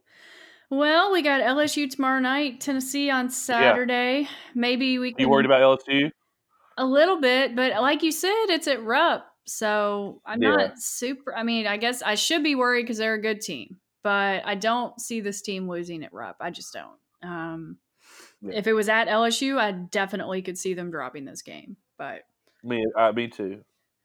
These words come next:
Speaker 1: And then we've got
Speaker 2: We don't play
Speaker 1: Tennessee.
Speaker 2: them at L S U though, right?
Speaker 1: No, no, no,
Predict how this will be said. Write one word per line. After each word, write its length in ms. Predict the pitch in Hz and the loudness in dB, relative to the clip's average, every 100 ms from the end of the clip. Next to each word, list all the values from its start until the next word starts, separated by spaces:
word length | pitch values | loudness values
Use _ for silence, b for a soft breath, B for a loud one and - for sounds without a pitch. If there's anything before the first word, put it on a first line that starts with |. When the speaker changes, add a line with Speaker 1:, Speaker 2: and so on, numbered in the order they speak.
| - | -4
Speaker 1:
And 120 | 226 | 2
then 200 | 233 226 | 2 2
we've 160 | 226 226 | 2 0
got 220 | 226 220 | -2 -2
Speaker 2:
We 160 | 254 247 | 2 8
don't 240 | 190 262 | 8 8
play 200 | 269 156 | 6 6
Speaker 1:
Tennessee. 80 | 151 | 8
Speaker 2:
them 140 | 139 127 120 | 4 4 0
at 60 | 117 | 4
L 180 | 113 | 4
S 80 | 117 - 113 | 4 0 -4
U 120 | 107 | -4
though, 300 | 104 104 101 | -2 -2 0
right? 240 | 101 110 110 | 0 -2 0
Speaker 1:
No, 240 | 247 247 | 2 2
no, 100 | 226 | 2
no, 200 | 185 156 | -2 -6